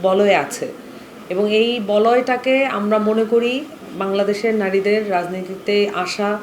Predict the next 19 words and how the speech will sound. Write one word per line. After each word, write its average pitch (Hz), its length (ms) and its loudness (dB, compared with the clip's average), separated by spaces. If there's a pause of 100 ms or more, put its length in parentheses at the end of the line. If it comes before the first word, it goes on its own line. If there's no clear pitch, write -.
(400)
সক্রিয় 214 460 2
ভূমিকা 196 380 0
পালন 196 320 0
করা, 196 260 0 (360)
বাংলাদেশের 190 640 -4
রাষ্ট্রের 208 500 0 (440)
বিভিন্ন 208 440 2
বিষয়ে 214 460 0
সিদ্ধান্ত 214 560 -2
গ্রহণে 202 420 0
তাদের 196 260 -2
ভূমিকা, 208 460 0 (960)
এই 254 120 6
বিষয়গুলো 269 420 2 (280)
প্রশ্নবিদ্ধ 262 560 2
হয়ে 202 260 4
যায় 165 220 2
অনেক 147 280 -2
সময়। 143 320 -6